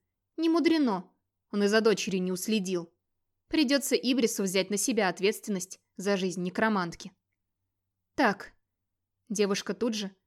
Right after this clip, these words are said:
развила бурную деятельность. Благо, хозяин замка не возражал. «Поможешь? Если нет, спокойной ночи и спасибо». «Что ты собралась делать с трупами?»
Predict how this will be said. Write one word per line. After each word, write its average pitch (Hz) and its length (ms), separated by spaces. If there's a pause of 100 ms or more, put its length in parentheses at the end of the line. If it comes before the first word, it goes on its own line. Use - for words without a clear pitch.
(140)
развила 202 420
бурную 196 360
деятельность. 180 680 (460)
Благо, 285 300
хозяин 196 420
замка 180 320
не 185 100
возражал. 190 640 (640)
«Поможешь? 294 640 (480)
Если 311 340
нет, 349 340
спокойной 220 500
ночи 294 460
и 240 60
спасибо». 180 680 (1000)
«Что - 240
ты 240 80
собралась 254 440
делать 262 260
с - 100
трупами?» 185 520